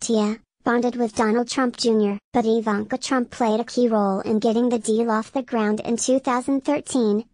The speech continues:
two years before Trump officially launched his presidential bid. Tia flew to New York for a meeting at Trump Tower. In the boardroom featured on The Apprentice,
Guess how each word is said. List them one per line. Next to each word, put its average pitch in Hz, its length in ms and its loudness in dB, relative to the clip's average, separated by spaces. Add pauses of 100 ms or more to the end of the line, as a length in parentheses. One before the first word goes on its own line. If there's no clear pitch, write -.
(140)
two - 180 0
years 233 380 2
before 220 360 -2
Trump 247 300 -2
officially 262 540 -2
launched 220 420 -2
his 254 140 -4
presidential 240 580 -2
bid. 208 280 -2 (180)
Tia 240 260 2
flew 240 240 2
to - 160 -4
New 240 160 4
York 214 300 2
for 247 160 -2
a 247 40 2
meeting 247 380 2
at 233 160 -6
Trump 247 300 -2
Tower. 196 420 -2 (180)
In 254 140 4
the 254 80 2
boardroom 214 600 0
featured 226 400 -2
on 226 160 -2
The 220 140 4
Apprentice, 208 600 0